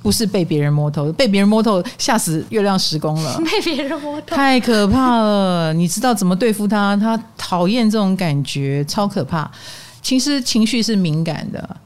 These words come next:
Speaker 1: 所以你知道他们的事业、他们的工作也很适合走月亮路线。比如说他有情绪渲染力，什么样的东西有情绪渲染力呢？比如说文字，比如说你要是很会拍片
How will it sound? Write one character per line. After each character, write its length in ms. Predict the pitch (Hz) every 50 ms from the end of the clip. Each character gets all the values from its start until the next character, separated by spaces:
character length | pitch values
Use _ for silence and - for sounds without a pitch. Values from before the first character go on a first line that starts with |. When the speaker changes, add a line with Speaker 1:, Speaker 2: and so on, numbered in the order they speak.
| _ _ -
Speaker 1:
所 140 | - 254
以 100 | 262 240
你 160 | 214 190 165 165
知 100 | 175 202
道 140 | 214 202
他 100 | 202 214
们 120 | 208 202 190
的 120 | 185 175 170
事 260 | - - - 202 196
业、 160 | 190 185 175
他 80 | 180 185
们 100 | 180 170
的 80 | 160 160
工 260 | 151 170 170 175 180
作 200 | 175 - 175 160
也 160 | 151 143 143
很 320 | 160 170 180 156 143 135 104
适 280 | - - - 202 180
合 240 | 156 156 147 139 139
走 200 | - - 143 101
月 160 | - 147 165
亮 220 | 160 160 156 156 151
路 160 | 156 156 147
线。 320 | - - 156 147 - - - - - - - - - - - - - - - - -
比 140 | - - 165
如 100 | 170 180
说 480 | 165 - 185 180 180 175 170 175 - - - - - - -
他 240 | - - - 190 196
有 340 | 190 180 160 135 - 67 - - - - - - - - -
情 240 | - - 170 156 156
绪 160 | - 196 170
渲 240 | - - 185 156 143
染 240 | 139 117 - 120 143
力， 160 | 151 139 - - - _ - - _ _ -
什 160 | - - 220
么 80 | 208 247
样 120 | 302 302
的 80 | 247 220
东 160 | - 214 220
西 140 | 214 - 208
有 100 | 175 156
情 260 | 160 - - 165 170
绪 320 | - - 190 175 156 - - -
渲 180 | - - - 175
染 220 | 156 139 120 123
力 140 | 143 156 156
呢？ 240 | 147 147 143 143 151 - 160
比 100 | - -
如 60 | 151 156
说 120 | 175 175
文 260 | 165 143 135 139 147 147
字， 260 | - - 165 160 - - - - - - _ - -
比 100 | - 165
如 100 | 160 170
说 340 | - 196 185 180 180 180 180 - - - -
你 160 | - 165 156
要 180 | 165 175 180 180
是 260 | 175 - - 180 170
很 160 | 165 160 139
会 140 | 143 165 165
拍 220 | 165 - 170 156 156
片 320 | - - 180 151 127 -